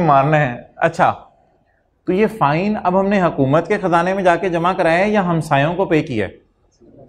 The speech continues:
हमसायों को पे किया है। तो बोलें, it is paid to government या it is not paid to government? लेकिन बिजनेस वाले, बिजनेसमैन ने किया है, कॉलेज वालों को करना पड़े। चालीस हज़ार दे के कल शाम को बात सारी ख़त्म हुई थी,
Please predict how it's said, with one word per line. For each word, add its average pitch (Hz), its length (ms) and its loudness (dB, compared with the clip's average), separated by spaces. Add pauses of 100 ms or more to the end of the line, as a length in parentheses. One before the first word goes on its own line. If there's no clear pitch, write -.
(280)
हमसायों 135 380 2
को 104 100 -2
पे 98 160 -6
किया - 220 -10
है। - 60 -12
तो 139 80 0
बोलें, 175 280 2
it 185 60 -2
is 180 120 2
paid 156 340 0
to 185 80 2
government 139 440 0
या 190 120 -2
it 170 60 -2
is 170 180 -2
not 196 320 0
paid 160 200 0
to 160 120 -2
government? 101 340 -4 (800)
लेकिन 147 220 2
बिजनेस 117 420 0
वाले, 151 160 2 (140)
बिजनेसमैन 143 440 0
ने 170 100 -2
किया 147 240 -2
है, 240 60 -6 (180)
कॉलेज 117 240 2
वालों 131 160 2
को 147 120 -2
करना 160 240 0
पड़े। 190 180 -8
चालीस 131 260 0
हज़ार 139 180 2
दे 123 120 -2
के 139 100 -4
कल 135 120 -2
शाम 139 280 -2
को 170 100 -4
बात 147 240 0
सारी 139 140 -4
ख़त्म 131 220 -8
हुई 113 140 -8
थी, 107 160 -14